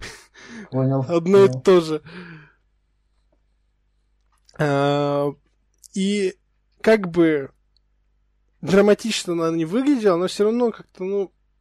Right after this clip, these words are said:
Speaker 2: не прям чтобы смотрится... То есть, даже на самом деле всё равно там не раскрывается как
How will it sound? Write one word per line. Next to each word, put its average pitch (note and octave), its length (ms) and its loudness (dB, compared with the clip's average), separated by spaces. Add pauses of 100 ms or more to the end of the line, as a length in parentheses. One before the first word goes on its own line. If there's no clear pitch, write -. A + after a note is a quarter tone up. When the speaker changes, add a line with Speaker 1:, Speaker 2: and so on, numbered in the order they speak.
(460)
Speaker 2:
не E3+ 220 -8
прям F#3 340 -4
чтобы E3 420 -10
смотрится... E3 880 -6 (520)
То C4 100 4
есть, C#4+ 180 -2
даже B3 340 4
на C#4 60 6
самом C#4 180 2
деле B3+ 120 2
всё B3+ 120 -2
равно C4 180 -2
там F3 140 -2
не E3 60 -2
раскрывается F#3+ 520 0
как E3 160 -4